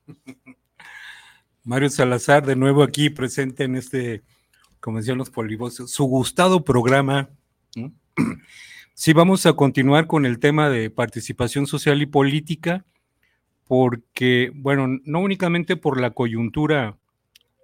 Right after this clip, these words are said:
político-electoral que tenemos enfrente, sino porque cada vez es más importante el ser <clears throat> parte de,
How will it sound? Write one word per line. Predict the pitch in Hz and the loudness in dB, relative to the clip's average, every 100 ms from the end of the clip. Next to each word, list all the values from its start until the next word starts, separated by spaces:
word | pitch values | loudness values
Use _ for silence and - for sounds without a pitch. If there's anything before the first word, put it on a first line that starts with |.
| _ | _
político-electoral | - 120 127 - 127 113 113 117 113 120 120 | -6 -4 -4 -4 -2 -2 -4 -4 -2 -4 -6
que | 110 101 98 | -10 -10 -10
tenemos | 117 110 113 113 - | -8 -6 -6 -8 -10
enfrente, | 110 104 139 156 156 104 | -10 -4 -2 -2 -4 -10
sino | - 101 101 101 _ _ _ _ _ _ _ | -10 -16 -14 -16 _ _ _ _ _ _ _
porque | 107 123 117 | -12 -10 -2
cada | 139 143 | 0 2
vez | 143 139 | 0 -4
es | 135 | -6
más | 135 135 | -8 -6
importante | 147 135 117 110 123 123 - 123 95 _ _ _ _ _ _ _ _ _ _ _ _ - | -8 -6 -8 -8 -8 -8 -8 -8 -10 _ _ _ _ _ _ _ _ _ _ _ _ -12
el | 113 117 113 113 - _ - - 151 - | -8 -6 -6 -8 -12 _ -20 -16 -18 -14
ser | 180 147 135 | -6 -2 0
<clears throat> | 107 | 2
parte | 139 143 - 117 | 2 2 -2 -4
de, | 117 135 135 | -2 -4 -4